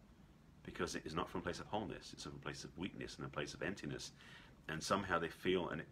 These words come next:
'cause imagine if somebody came up to you and wanted to suck your energy dry to fill them up, which is what narcissists do, actually, is their skill set.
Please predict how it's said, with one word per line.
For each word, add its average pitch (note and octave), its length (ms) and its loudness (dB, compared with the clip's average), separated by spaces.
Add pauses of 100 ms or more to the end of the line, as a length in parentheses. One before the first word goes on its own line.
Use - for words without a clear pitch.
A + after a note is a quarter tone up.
'cause F2 160 -4
imagine C3 340 8
if A2 80 4
somebody F#2+ 220 4
came F2 180 2
up E2 80 -2
to F#2 100 -2
you F#2+ 60 4
and D2+ 80 2
wanted D2 160 0
to D2 80 0
suck - 320 2
your D#2+ 100 2
energy D#2 240 -2
dry C#2+ 440 2
to C#2 120 -6
fill D#2 160 0
them C#2 120 0
up, E2 200 2
which C#2 140 -6
is C2+ 80 -6
what C2+ 180 -2
narcissists D2 540 -2
do, E2+ 260 4
actually, - 280 -2
is - 40 -4
their C2 140 0
skill - 300 -4
set. - 340 -4